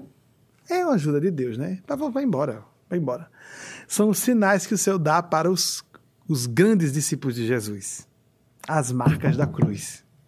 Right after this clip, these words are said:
começam a aparecer nessas pessoas. Depois, ou sem isso, acontece com Bernadette Soubirous. A terra se recusa a comer a carne dela. <laughs> Não dá.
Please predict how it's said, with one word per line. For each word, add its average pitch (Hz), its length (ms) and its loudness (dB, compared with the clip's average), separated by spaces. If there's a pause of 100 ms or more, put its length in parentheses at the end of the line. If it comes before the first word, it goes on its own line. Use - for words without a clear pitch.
(160)
começam 139 360 0
a 151 40 2
aparecer 180 420 2
nessas 151 260 -4
pessoas. - 540 -12 (1300)
Depois, 196 680 4 (140)
ou 185 240 8
sem 165 280 4
isso, 147 400 2 (560)
acontece 160 480 2
com 180 120 2
Bernadette 147 400 0
Soubirous. 160 440 0
A 202 80 2
terra 180 240 0
se 170 140 -2
recusa 170 400 -2
a - 20 -2
comer 165 300 0
a 165 60 -2
carne 147 320 -2
dela. 139 320 0 (380)
<laughs> - 1120 -2
Não 226 120 4
dá. 151 220 6